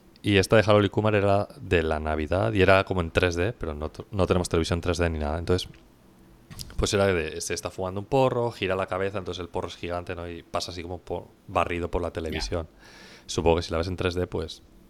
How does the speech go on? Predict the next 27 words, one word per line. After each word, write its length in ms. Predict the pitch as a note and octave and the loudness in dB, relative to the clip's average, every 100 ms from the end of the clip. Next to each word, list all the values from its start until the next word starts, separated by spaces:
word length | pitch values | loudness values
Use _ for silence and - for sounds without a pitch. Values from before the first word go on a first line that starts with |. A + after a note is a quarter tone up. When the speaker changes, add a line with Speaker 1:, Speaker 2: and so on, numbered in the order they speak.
| - - - - - - - | -20 -20 -20 -20 -20 -20 -8
Speaker 1:
te 100 | E2+ | -6
pega 220 | - D2+ D2+ | -4 -6 -6
en 60 | |
la 80 | D2+ | -8
cara. 240 | F2 F#2 - - - - - - G#2+ | -6 -6 -8 -16 -20 -20 -10 -4 -2
Y 120 | G2 | 2
cosas 300 | G2+ G2+ E2 | 2 2 2
así. 180 | E2 F2 | 0 -2
La 100 | B2+ - | 4 6
peli 140 | A2 | 8
era 100 | C3+ | 8
malísima, 540 | F#2+ E2+ F#2+ E2+ D#2+ F2+ - | 8 4 2 0 -4 -4 0
pero 260 | F2 E2 | 2 4
vamos, 240 | E2+ E2+ - | 2 -2 -6
que 100 | E2 | -6
han 60 | |
sido 180 | F2 F2+ | -4 -2
todo 180 | - F#2 | -2 -2
pelis 280 | - F2+ F#2 | 0 -2 -2
de 60 | |
este 160 | F#2 - | -4 -6
estilo. 420 | - F2+ E2 E2 - | -6 -4 -2 -4 -2
La 140 | F#2+ | 2
de 120 | F2 | 4
Bad 180 | D#2+ G2 | 4 0
Santa 500 | - F#2+ G2+ A#2+ C3 - | -2 -6 -4 -4 -6 -4
con... 760 | F#2 F2 E2 D#2 D2+ D2 D2+ | -2 -2 -4 -10 -10 -12 -14